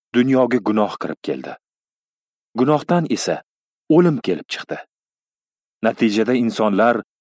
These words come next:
o'ladigan bo'ldi. Chunki hamma gunohkordir. Qonun mavjud bo'lmasdan oldin ham dunyoda gunoh bor edi. Lekin qonun yo'qligida gunoh hisobga olinmaydi.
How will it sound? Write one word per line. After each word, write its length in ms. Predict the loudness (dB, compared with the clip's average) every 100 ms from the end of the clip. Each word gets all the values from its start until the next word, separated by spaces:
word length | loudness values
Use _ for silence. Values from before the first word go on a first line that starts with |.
| _
o'ladigan 580 | 2 2 0 -2 -2 -4
bo'ldi. 340 | -6 -8 -8 -14 -16 _ _ _ _ _ _ _ _ -12
Chunki 360 | -10 -4 -4 -4 -6 _ _ _
hamma 460 | -6 -4 -2 -2 -2 -8 _ _ _
gunohkordir. 840 | -6 -4 -4 -6 -8 -8 -6 -10 -12 -16 _ _ _ _ _ _ _ _ _
Qonun 380 | 0 2 2 2
mavjud 360 | 2 0 -2 -2
bo'lmasdan 600 | 2 4 4 2 -2 -2
oldin 360 | 0 0 -2 -4
ham 280 | -2 -2 -4 -8 _ _
dunyoda 480 | -4 0 2 2 0
gunoh 380 | -2 -2 -2 -2
bor 180 | -4 -4 -4
edi. 280 | -8 -8 -12 -16 _ _ _ _ _ _ _ _ _
Lekin 300 | 0 2 0
qonun 420 | 2 2 2 2
yo'qligida 600 | 2 0 0 0 2 2 2 -2 _
gunoh 380 | -6 0 2 0
hisobga 500 | -2 -2 0 0 0
olinmaydi. 640 | 0 0 -2 -4 -6 -8